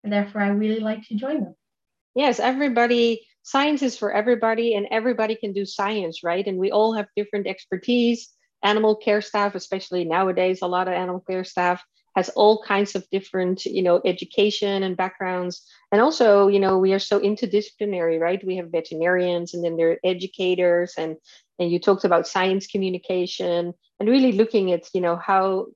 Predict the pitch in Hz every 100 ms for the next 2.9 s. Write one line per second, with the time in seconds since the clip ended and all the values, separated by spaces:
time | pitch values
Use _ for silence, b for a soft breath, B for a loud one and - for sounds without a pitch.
0 | _ 190 190 - 190 196 185 190 - 190
1 | - 190 196 196 185 180 202 190 190 190
2 | 196 180 180 175 175 185 180 180 185